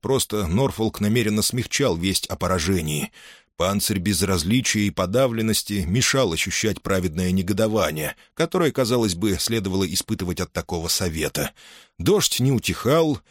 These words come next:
и оба лорда продрогли и промокли до нитки, сидя друг перед другом на своих лошадях, которые, казалось, тоже стучали зубами от холода. Норфолк говорил правду.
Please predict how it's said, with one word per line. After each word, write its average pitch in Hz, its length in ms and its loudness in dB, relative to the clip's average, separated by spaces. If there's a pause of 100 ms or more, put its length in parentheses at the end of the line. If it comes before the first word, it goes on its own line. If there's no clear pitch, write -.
(120)
и 139 80 2
оба 165 260 2
лорда 139 600 2
продрогли 147 560 2
и 92 120 -4
промокли 139 500 0
до 95 160 0
нитки, 104 580 0
сидя 101 360 0
друг 95 240 -2
перед 82 260 -6
другом 104 360 2
на 92 60 2
своих 90 360 0
лошадях, 92 680 -2 (240)
которые, 160 360 2
казалось, 143 440 2
тоже 127 320 0
стучали 92 440 -2
зубами 87 460 -2
от - 180 -2
холода. 76 580 -4 (500)
Норфолк 190 600 2
говорил 113 360 4
правду. 85 640 0